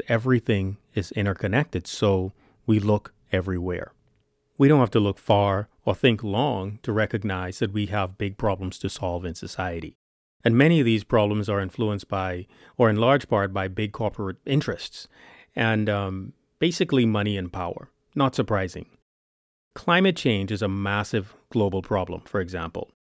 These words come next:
It is literally an existential crisis that, if not solved, will bring humanity to a screeching halt. One of the things we hear about associated with climate is our oceans and ocean ecosystems.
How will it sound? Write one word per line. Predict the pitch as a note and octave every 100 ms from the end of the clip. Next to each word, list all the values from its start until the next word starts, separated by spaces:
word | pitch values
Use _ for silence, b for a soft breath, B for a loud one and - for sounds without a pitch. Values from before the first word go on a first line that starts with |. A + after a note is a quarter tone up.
| _ _ _ -
It | A#2
is | G#2
literally | A2 C#3 D3+ C#3 A#2 G2+
an | G#2+ G#2
existential | G#2+ - G#2+ - G#2 G#2+ F#2
crisis | A2+ G2 - G2
that, | G2
if | F#2+
not | A#2 C3
solved, | - A2 G2 F#2+ -
will | G2
bring | A2+ A2+
humanity | A#2 G#2 F#2+ F#2+ G#2+ F#2
to | F#2+ E2+
a |
screeching | - - G#2 - G2+ F#2
halt. | - - F2 - - _ _ _ _ _ _
One | - E3+
of | E3+
the | C3
things | C3+ A#2 G#2
we | A2+ G#2
hear | B2 A2
about | G2 F#2+ F#2
associated | - B2+ - A#2 G2+ F#2
with | F2+ F#2 -
climate | - G#2 F#2+ E2+ - b b b
is | A2
our | A2 G2+ -
oceans | B2 B2+ - C3 B2 A#2
and | G#2 -
ocean | G#2 G#2 A2+ A2+
ecosystems. | - A2+ G#2+ - F#2+ - D#2 -